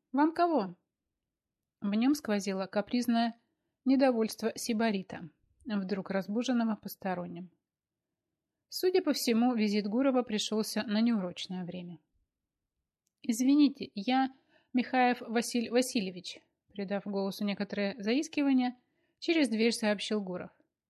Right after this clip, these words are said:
"Мне бы увидеть Шушаева Юлия Дмитриевича.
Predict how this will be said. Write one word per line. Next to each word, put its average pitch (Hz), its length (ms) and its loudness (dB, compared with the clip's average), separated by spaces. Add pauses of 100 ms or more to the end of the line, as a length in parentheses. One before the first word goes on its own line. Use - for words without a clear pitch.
(1200)
"Мне 320 240 4
бы 320 140 2
увидеть 294 640 2
Шушаева 202 800 0
Юлия 226 440 2
Дмитриевича. 196 880 -2